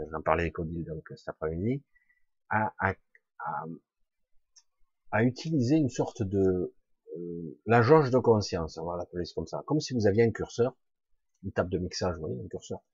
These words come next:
il monte et descend, et, euh, et, euh, en fait, vous avez ce curseur, et, euh, pour les événements de merde, vous êtes obligé de les faire, et cetera, le quotidien,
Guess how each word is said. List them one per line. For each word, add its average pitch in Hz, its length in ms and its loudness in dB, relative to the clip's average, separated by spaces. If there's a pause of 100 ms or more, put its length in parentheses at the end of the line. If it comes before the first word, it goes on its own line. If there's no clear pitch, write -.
(140)
il - 400 -14
monte 90 240 -4
et - 20 -6
descend, 151 320 -2 (840)
et, 123 180 10
euh, 90 240 6 (880)
et, 113 180 4
euh, 101 100 4
en 98 80 0
fait, 139 220 2
vous 107 160 2
avez 113 240 6
ce - 140 -10
curseur, - 640 0 (760)
et, 110 160 8
euh, 98 260 10 (560)
pour 135 120 2
les 120 220 6
événements 120 420 8
de 90 140 6
merde, 90 600 4 (140)
vous 80 180 -6
êtes 82 120 -4
obligé 85 320 -2
de 80 80 -4
les 82 100 -2
faire, 87 320 2
et 80 60 -4
cetera, 82 420 -2
le 80 60 -4
quotidien, 101 600 0